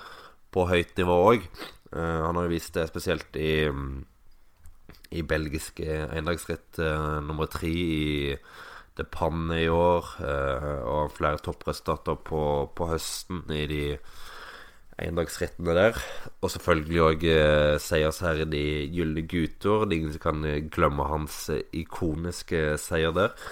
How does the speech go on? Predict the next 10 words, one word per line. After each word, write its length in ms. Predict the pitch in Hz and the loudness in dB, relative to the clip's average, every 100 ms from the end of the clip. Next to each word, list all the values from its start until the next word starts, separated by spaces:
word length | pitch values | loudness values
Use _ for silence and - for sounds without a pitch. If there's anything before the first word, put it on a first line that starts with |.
| - - - - - | -12 -14 -16 -16 -4
Men, 260 | 95 95 | -2 2
eh, 160 | 98 95 | 2 4
ja, 160 | 104 | 4
som 160 | 110 107 | 2 2
sagt, 160 | 110 110 | 0 2
han 100 | 101 | 2
har 140 | 107 | 2
jo 20 | |
vist, 400 | 98 95 - - | 2 0 -4 -4
eh, 220 | 82 87 | 0 2